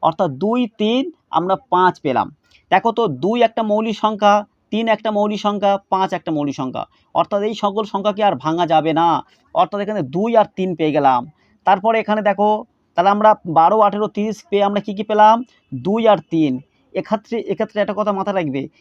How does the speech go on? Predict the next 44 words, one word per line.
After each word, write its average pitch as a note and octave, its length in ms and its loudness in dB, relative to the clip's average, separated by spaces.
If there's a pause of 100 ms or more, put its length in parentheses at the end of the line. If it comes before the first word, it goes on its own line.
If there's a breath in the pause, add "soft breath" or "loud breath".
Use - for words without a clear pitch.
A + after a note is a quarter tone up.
(120)
যে D#3+ 120 -4 (120)
দুই, G#3+ 120 0 (100)
তিন, A3+ 120 -4 (140)
পাঁচ G3+ 240 0
এইগুলো G3+ 300 0
নেব F#3 180 -2 (100)
না, D#3 60 0 (100)
আমরা F#3 160 -2
শুধু G#3 300 -8
এই G#3 140 -2 (100)
দুই F#3+ 160 -4
আর G3+ 160 0
তিন F3 180 -4
নেব। C3 120 -4 (380)
সেই G3 160 0
জন্য A3 180 0
বলতে G3 160 0
পারি, G3 180 -2
তাই F#3+ 140 6 (160)
বারো, F3 260 4 (480 soft breath)
আঠেরো G3+ 380 0 (520)
আর E3 100 6 (300)
তিরিশ A3+ 400 -2
এর G#3+ 160 2 (100)
গসাগু F#3+ 420 2
হলো F3+ 260 2 (360)
দুই E3 300 2
গুণিতক F#3+ 440 0
তিন E3+ 200 0 (220)
অর্থাৎ D3+ 360 -2
ছয়। B2+ 260 0 (240)
অর্থাৎ G3 360 2
ওপরে A3+ 340 2 (120)
যে G#3+ 60 2 (120)
সংখ্যাগুলো G#3 400 -2
আমরা G#3 220 -2
দেখলাম G3+ 280 0
যেরকম G3 400 -2
নিয়মে, F#3+ 260 -4 (100)
এই F3+ 160 -2
নিয়মেও G#3+ 320 -4
করতে G3+ 200 -8
পারো, G3+ 220 0 (400)
অথবা F3 360 0